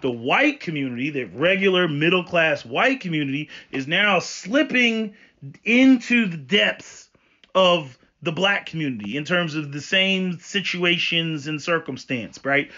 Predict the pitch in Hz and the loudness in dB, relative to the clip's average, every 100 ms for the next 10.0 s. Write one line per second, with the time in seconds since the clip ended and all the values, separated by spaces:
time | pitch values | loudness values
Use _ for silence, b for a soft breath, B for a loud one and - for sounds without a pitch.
0 | B 131 151 151 151 180 180 180 175 165 | B -6 -2 0 2 2 2 -2 -2 0
1 | 170 156 156 B B 139 151 147 151 147 | 0 -2 -6 B B -2 0 2 0 2
2 | 151 143 131 151 123 - 139 139 143 160 | 2 2 2 2 0 -4 0 2 2 4
3 | 208 208 175 202 196 165 165 175 165 160 | 6 4 4 2 2 -8 -8 -4 2 2
4 | 165 185 220 214 175 202 202 190 147 147 | 2 2 2 0 0 0 0 -4 -6 -2
5 | 151 147 151 - 156 143 139 B B B | 0 2 0 -2 0 0 0 B B B
6 | - 160 160 131 - 147 139 143 - 185 | -8 0 2 2 0 -2 0 -2 0 2
7 | 196 185 170 170 202 220 156 151 139 165 | 4 2 0 2 2 2 2 0 2 0
8 | 156 147 135 - 175 160 135 139 131 - | 2 0 -4 -10 -4 -2 -2 -2 -6 -8
9 | - 180 233 208 180 139 143 131 127 | -2 0 2 2 2 2 2 2 0